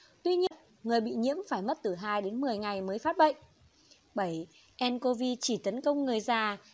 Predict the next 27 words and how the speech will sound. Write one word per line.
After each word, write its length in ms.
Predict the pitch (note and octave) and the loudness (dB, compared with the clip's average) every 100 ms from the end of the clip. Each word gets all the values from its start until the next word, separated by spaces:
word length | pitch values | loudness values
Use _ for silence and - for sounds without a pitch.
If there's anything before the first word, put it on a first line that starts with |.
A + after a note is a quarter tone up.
| _ | _
hay 180 | - D#4 | -4 -4
cả 260 | D#4 F#3 D3+ | -2 -4 -4
người 140 | F#3 | -6
trẻ 180 | F#3 F3+ | -4 -6
tuổi. 380 | E3 F3+ E3 E3+ - - - - | -4 -4 -4 -6 -12 -20 -20 0
Mọi 260 | D4+ D#4+ | 4 4
lứa 180 | C4 B3 D4 | 2 -2 0
tuổi 200 | D4 F#3+ | 2 2
đều 160 | F3+ | 0
có 140 | E3 G3 | -6 -6
thể 160 | B3 F3+ | -6 -6
nhiễm 240 | E3 G3 C#4+ | -6 -6 -6
ncov. 420 | C4 A#3 A#3 A3+ A#3+ A#3 - - - _ | -6 -2 -2 2 2 2 -2 -20 -20 _
Song 340 | - E4+ E4+ | 4 4 6
người 180 | D4 A#3 | 4 2
già 460 | F#3+ G#3 G3 F3+ E3+ | 2 0 0 -2 -6
khi 160 | - B3+ | -4 -4
có 200 | B3 C4 | 2 2
sẵn 300 | C#4 D4 F4 | 2 -2 -2
các 200 | F#4+ F#4+ | -6 -2
bệnh 280 | D#4 B3+ A#3 | -4 -2 -4
lý 300 | A3+ B3+ G4 - - _ _ | -2 -4 -4 -10 -20 _ _
như 120 | A#3+ | -4
hen 220 | A3 A#3 | -4 -6
suyễn, 300 | A3+ C#4+ D#4+ G4+ - _ | -4 2 2 2 -8 _
tiểu 180 | G3 E3 | -6 -4
đường, 340 | E3+ F#3+ F#3 | 0 0 0